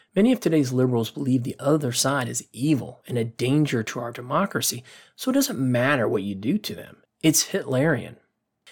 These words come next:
This is why they cheerlead or remain mute when January sixth trespassers are held indefinitely. This is why they cheerlead or remain mute when Trump's home is raided over executive privilege classified documents when Bill Clinton, George Bush,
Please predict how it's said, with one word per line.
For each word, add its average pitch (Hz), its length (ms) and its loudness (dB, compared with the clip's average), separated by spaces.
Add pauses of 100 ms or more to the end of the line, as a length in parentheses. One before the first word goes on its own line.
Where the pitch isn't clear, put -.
(120)
This - 180 0
is 220 100 4
why 139 300 4
they 131 160 2
cheerlead 120 640 -2
or 113 80 0
remain 123 560 0
mute 143 280 2
when 123 200 -2
January 120 360 -4
sixth - 280 -4
trespassers 127 640 -4
are 131 60 2
held 107 360 -8
indefinitely. 127 640 -4 (560)
This - 180 0
is 151 100 2
why 151 220 4
they 156 140 4
cheerlead 151 420 4
or 143 80 6
remain 139 420 2
mute 156 160 4
when 139 140 0
Trump's 135 320 -2
home 165 220 0
is 120 140 0
raided 107 280 -4
over 120 240 -6
executive 123 580 -6
privilege 160 460 0
classified 120 640 -4
documents 113 580 -4 (300)
when 143 280 2 (140)
Bill 117 160 0
Clinton, 147 440 -2 (260)
George - 320 -2
Bush, 156 260 2